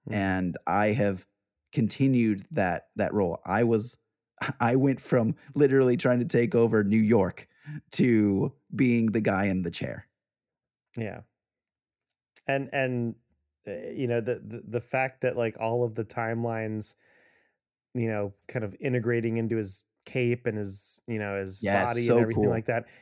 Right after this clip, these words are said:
Speaker 1: And
Speaker 2: Such
Speaker 1: it
Speaker 2: a great
Speaker 1: makes
Speaker 2: design.
Speaker 1: Idrisil, um, that,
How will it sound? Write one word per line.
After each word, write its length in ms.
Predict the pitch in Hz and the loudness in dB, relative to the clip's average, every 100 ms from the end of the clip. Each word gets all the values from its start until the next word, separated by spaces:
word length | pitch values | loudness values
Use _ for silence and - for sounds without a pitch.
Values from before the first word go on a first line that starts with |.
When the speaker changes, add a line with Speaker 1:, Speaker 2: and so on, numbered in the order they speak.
| - | -8
Speaker 1:
And 140 | 127 | -2
Speaker 2:
Such 180 | 127 104 | 0 0
Speaker 1:
it 60 | 127 | 2
Speaker 2:
a 20 | |
great 60 | 113 | 0
Speaker 1:
makes 140 | 92 | 0
Speaker 2:
design. 240 | 92 85 127 | -4 -4 -2
Speaker 1:
Idrisil, 720 | 131 139 - 147 143 151 151 _ _ _ _ 120 | -2 -2 -2 0 2 0 -4 _ _ _ _ -2
um, 420 | 113 110 104 104 _ _ - | 0 -2 -4 -10 _ _ -6
that, 300 | 139 147 | -2 -2